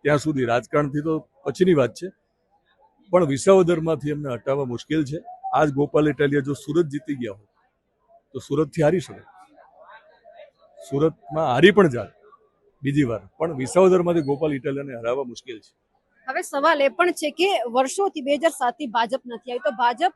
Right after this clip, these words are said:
Speaker 2: ત્યારથી લઈને અત્યાર સુધી શું ભૂલ કરતી આવે છે કે જેના થકી અહીંયા નથી આવી શકતી?
Speaker 1: અ, ભાજપની, અ, એટલે હું જ્યાં સુધી સમજુ ત્યાં સુધી કે એમની પાસે, અ, સત્તા છે અને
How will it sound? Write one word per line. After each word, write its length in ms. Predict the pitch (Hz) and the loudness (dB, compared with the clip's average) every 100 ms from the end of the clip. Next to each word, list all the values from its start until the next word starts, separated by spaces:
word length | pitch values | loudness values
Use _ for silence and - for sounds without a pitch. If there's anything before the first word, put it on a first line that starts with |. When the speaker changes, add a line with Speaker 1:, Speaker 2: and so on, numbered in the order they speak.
| - | -4
Speaker 2:
ત્યારથી 360 | 285 285 285 370 | -2 -2 0 0
લઈને 160 | 370 | 0
અત્યાર 220 | 349 359 349 | -2 -4 -4
સુધી 200 | 302 349 | -4 -6
શું 280 | - 415 226 | -4 -4 -4
ભૂલ 180 | 311 | -8
કરતી 340 | - 277 - 285 | -8 -10 -6 -2
આવે 200 | 262 269 | -2 -2
છે 80 | - | -8
કે 80 | 285 | -8
જેના 260 | 285 311 311 | -4 -4 -4
થકી 220 | 320 359 | -6 -4
અહીંયા 220 | 330 339 | -2 -2
નથી 240 | 240 240 285 | -6 -8 -8
આવી 220 | 220 202 | -6 -10
શકતી? 320 | - _ 381 - _ _ _ _ _ _ 127 | -16 _ -20 -20 _ _ _ _ _ _ -6
Speaker 1:
અ, 80 | 135 143 147 147 | -2 0 0 0
ભાજપની, 640 | 123 135 185 160 202 214 202 - _ | 0 4 2 2 2 4 2 -4 _
અ, 100 | 147 131 127 123 107 - - _ | -2 2 2 0 -2 -12 -20 _
એટલે 160 | 143 147 - _ _ - 127 120 | -2 -2 -4 _ _ -18 -10 -6
હું 200 | 123 147 | -4 -2
જ્યાં 220 | 151 147 | -2 -2
સુધી 200 | 143 143 127 | -4 -4 -4
સમજુ 240 | 127 135 | -6 -6
ત્યાં 240 | 113 107 | -6 -10
સુધી 200 | 127 170 - | -8 -12 -8
કે 160 | 139 | -8
એમની 240 | 123 143 170 | -6 -6 -4
પાસે, 220 | 165 180 180 - - | -4 -2 -4 -4 -8
અ, 80 | 127 123 120 | -6 -6 -6
સત્તા 360 | 131 - 131 | -8 -2 0
છે 160 | 107 - _ _ _ _ _ _ - | -2 -10 _ _ _ _ _ _ -10
અને 160 | 123 | -4